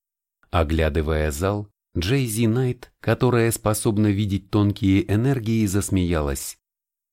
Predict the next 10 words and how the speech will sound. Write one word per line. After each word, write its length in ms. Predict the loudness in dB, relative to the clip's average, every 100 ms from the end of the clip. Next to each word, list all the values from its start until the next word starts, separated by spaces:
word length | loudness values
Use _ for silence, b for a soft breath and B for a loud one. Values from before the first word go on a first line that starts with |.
| -4
«О, 500 | 0 0 0 -4 -8 _ _ -4
здесь 480 | -2 0 2 2 0
становится 680 | -2 0 2 0 -2 -4
тесно. 540 | -2 -2 -2 -2 -4 -6 _ _ _ _ _ -2
Вот 380 | 2 2 2 0
вам 260 | 0 0
и 20 | 0
квантовые 680 | 0 0 0 -2 0 0 0
горчичные 720 | 0 -2 -8 -6 0 0 2
зерна. 540 | 0 -2 -2 -6 -8